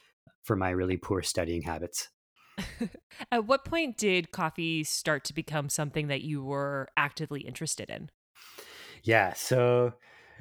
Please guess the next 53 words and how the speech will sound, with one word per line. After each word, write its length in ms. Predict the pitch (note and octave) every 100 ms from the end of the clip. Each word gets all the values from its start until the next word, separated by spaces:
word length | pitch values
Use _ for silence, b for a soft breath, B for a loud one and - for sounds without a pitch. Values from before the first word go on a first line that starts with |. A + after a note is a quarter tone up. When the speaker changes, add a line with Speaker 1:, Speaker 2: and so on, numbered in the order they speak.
| -
Speaker 1:
um, 440 | A2 A2 G#2+ G#2+
several 360 | A#2+ - D3+ D#3
years 240 | C3+ A2+
later, 340 | G2 G#2+ G#2+ E2+
actually. 640 | F2 - - F2+ E2+ E2 -
Uh, 220 | F#2 F2+
so 340 | F#2+ A2+ G#2 G2+
I 100 | G#2+
had 100 | G#2
graduated 680 | G#2 A#2 A#2 A#2 A#2 A#2 A2 - -
and 240 | G2 F#2+
I 80 | F#2+
had 120 | F#2+
started 340 | - G2 G2
working 440 | G2 F#2 G2 G2 F#2+ -
my 80 | F#2
first 240 | A#2 G2+
job 260 | D3+ C#3 A#2+
after 260 | F#2+ -
university. 720 | F#2+ F#2 G2 B2 - B2+ B2 _ B B B F#2+
Um, 220 | F#2 G2+
and 100 | G#2+
there 80 | A#2
was, 140 | A#2
like, 100 | B2+
a 60 | C3+
little 260 | A#2+ A#2+
roaster 420 | G#2 G#2 - A2
kinda 240 | G2+ - G2+
close 220 | - G#2
to 60 | G#2+
my 100 | F#2
house. 340 | A#2 - - _ _ b b
And 400 | G2+ G2+ G2 G2+ -
that 100 | A#2
was 140 | A#2+
my 120 | A#2+
introduction 460 | G#2 G#2+ F#2+ - G2+
to 40 |
specialty 360 | - G#2 - G2
coffee. 460 | G2+ F2 F#2 F2+ - _ -
I 40 |
started 400 | - A2+ G#2 G#2
trying 260 | - B2 A#2
some 120 | A#2+
stuff 220 | - C3
that 100 | C3+
I 40 | A2
was 100 | G#2+
like, 120 | G#2
"Oh, 100 | A#2
this 200 | A2 -
is, 220 | F3+ B2